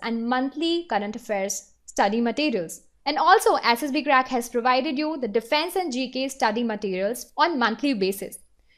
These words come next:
You can easily go through these study materials and you should complete the current affairs of two months in one day.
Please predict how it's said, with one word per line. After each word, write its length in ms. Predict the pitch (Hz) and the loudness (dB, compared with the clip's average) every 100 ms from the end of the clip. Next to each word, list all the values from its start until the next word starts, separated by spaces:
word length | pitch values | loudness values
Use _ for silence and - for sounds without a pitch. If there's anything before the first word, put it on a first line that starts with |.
| - | -6
You 100 | 262 | 0
can 140 | 381 | 0
easily 480 | - 339 339 403 339 | 0 -2 2 2 2
go 180 | 277 285 | 0 -2
through 220 | 311 339 | -2 -2
these 300 | 254 254 - - _ _ | -2 -4 -8 -20 _ _
study 360 | - - 277 339 | -8 2 2 2
materials 600 | 349 339 330 302 381 - - - - | -2 0 -2 -2 -4 -4 -12 -14 -2
and 120 | 269 | 0
you 80 | 294 | 0
should 280 | 311 359 - | -2 -4 -2
complete 680 | 262 247 247 359 302 - - _ | -2 -2 -2 0 -2 -6 -20 _
the 120 | 226 | -4
current 400 | 254 302 294 381 | 2 4 4 4
affairs 420 | 415 403 302 302 - | 0 2 2 2 0
of 280 | 269 269 - - - | 0 0 -4 -20 0
two 200 | 381 427 | 6 6
months 480 | 277 220 208 277 - - - | 6 0 -2 -6 -12 -10 -2
in 300 | 277 320 - - | -2 -2 -10 -2
one 380 | 202 202 226 196 | 0 2 0 -2
day. 320 | 190 190 | -4 -6